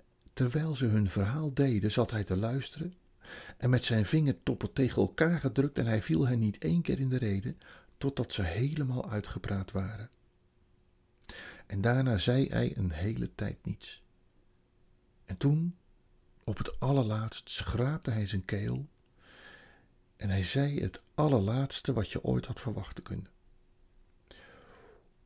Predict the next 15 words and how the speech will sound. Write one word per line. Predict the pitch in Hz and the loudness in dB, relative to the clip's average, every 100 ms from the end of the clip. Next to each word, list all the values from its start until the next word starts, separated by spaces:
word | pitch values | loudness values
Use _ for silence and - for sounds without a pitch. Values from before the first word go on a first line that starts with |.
| _ - | _ -2
"Hoe | - 156 220 269 | 8 10 8 2
weten | - 113 - 98 | 2 2 2 0
jullie | 90 113 - _ _ _ _ _ _ _ _ _ - - - | 2 -2 -4 _ _ _ _ _ _ _ _ _ -20 -20 -2
dat | 110 - | -2 0
het | 113 | 0
verhaal | - 113 90 - - - - | 2 2 2 0 -4 -6 -16
van | - - 107 | -8 -6 -4
je | 107 | -2
zusje | 95 90 - 160 - - _ _ _ - | -2 -2 0 0 -2 -20 _ _ _ -6
niet | 277 320 214 - - _ _ _ _ _ | 2 4 4 0 -6 _ _ _ _ _
waar | 113 117 107 - | 2 2 2 -2
is?" | - - - - - - - - _ - - - _ _ _ - - - - _ - - _ - - - - - - - - - - - | -4 -6 -8 -12 -18 -18 -20 -20 _ -20 -20 -20 _ _ _ -20 -20 -20 -20 _ -20 -20 _ -20 -20 -20 -16 -16 -16 -16 -20 -20 -20 -12
"Oh, | - 92 139 175 | -2 8 12 12
maar, | 117 113 - - - - - - _ - - - - - - | 10 4 -4 -18 -18 -20 -20 -20 _ -20 -20 -20 -18 -12 -2
eh," | 127 104 95 92 | 0 2 0 0